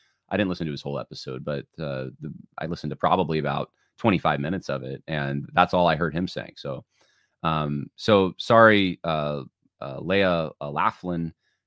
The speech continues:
uh, if you, yeah, if you, if you could explain to me what you mean by that, I'd be m-, all ears.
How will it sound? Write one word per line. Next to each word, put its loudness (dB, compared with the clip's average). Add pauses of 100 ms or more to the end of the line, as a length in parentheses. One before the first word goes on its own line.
(220)
uh, -6
if -8
you, -4 (380)
yeah, 2
if -4
you, -2
if -6
you 2
could 2
explain 4
to 6
me 4
what 0
you -2
mean 2
by 0
that, -2
I'd -4
be -8
m-, -6
all 2
ears. -10